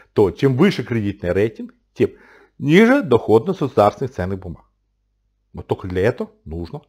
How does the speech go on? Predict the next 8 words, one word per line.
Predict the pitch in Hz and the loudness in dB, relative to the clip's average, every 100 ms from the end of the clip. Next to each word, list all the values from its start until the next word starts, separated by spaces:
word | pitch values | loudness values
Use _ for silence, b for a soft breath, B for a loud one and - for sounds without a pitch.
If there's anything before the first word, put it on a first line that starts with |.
| - | -12
кредитный | 92 73 71 - 85 _ | -12 -10 -14 -20 -20 _
рейтинг. | 95 71 - _ _ _ _ _ b b b b | -20 -20 -20 _ _ _ _ _ b b b b
Только | - - | -8 -8
для | 92 92 | -4 0
этого | 104 117 175 | 0 0 -2
вообще | 190 104 - | -4 -6 -4
он | 101 127 | -4 -4
существует. | - - 104 - _ | -12 -12 -14 -18 _